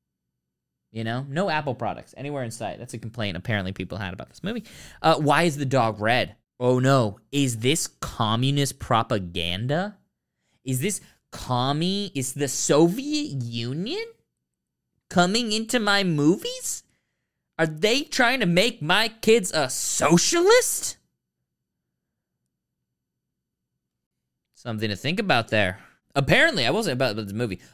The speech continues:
Apparently, the neutering scene was brutal. Uh, apparently, because they take him in and they have these just enormous, enormously slight, slightly more pink than his coat, you know, these balls, and they just,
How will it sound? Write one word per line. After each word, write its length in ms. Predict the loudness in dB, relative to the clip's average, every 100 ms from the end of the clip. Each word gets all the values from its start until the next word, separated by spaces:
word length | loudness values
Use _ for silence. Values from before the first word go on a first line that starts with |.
| -10
Apparently, 420 | -2 0 0 -2
the 100 | -2
neutering 540 | 0 2 2 -2 -6
scene 300 | -8 -8 -8
was 100 | -10
brutal. 380 | -10 -6 -6 -8 _ _ _ _ _
Uh, 100 | -8
apparently, 440 | -6 -6 -6 -6 -8
because 240 | -8 -6
they 100 | -6
take 240 | -2 -2 0
him 120 | 0
in 160 | 0
and 100 | 0
they 60 | -2
have 140 | -2
these 200 | -4 -8 -14 _ _ _ _
just 320 | -8 -6 -4
enormous, 920 | -4 -4 -2 0 2 2 -2 -6 -10 -12 _ _ _ _ _ _ -10
enormously 680 | -8 -4 -4 -4 -6 -4
slight, 420 | -6 -4 -4 -4 -6
slightly 320 | -4 -4 -4
more 180 | -4 -6
pink 300 | -6 -8 -6
than 140 | -6
his 120 | -8
coat, 440 | -4 -2 -2 -4 -12 -10
you 140 | -4
know, 180 | -4 -4 -10 _ _ _ _
these 180 | -6 -4
balls, 840 | -4 0 4 6 4 0 -10 -12 -14 _ -10
and 200 | -6 -2
they 140 | 0
just, 400 | 0 -2 -2 -6